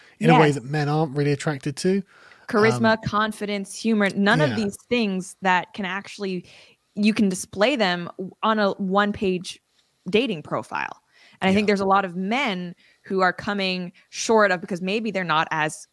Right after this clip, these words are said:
Speaker 2: classically handsome, but, you know, they have high riz, as, as the kids say. But because they're in a paradigm where that's not necessarily, uh,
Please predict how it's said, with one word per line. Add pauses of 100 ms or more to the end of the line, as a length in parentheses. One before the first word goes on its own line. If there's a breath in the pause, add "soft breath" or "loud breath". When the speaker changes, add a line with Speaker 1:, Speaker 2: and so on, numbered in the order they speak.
Speaker 2:
classically
handsome,
but,
you
know,
they
have
high
riz,
as,
as
the
kids
say. (480 loud breath)
But (320)
because (140)
they're
in
a
paradigm
where
that's
not
necessarily, (640 loud breath)
uh,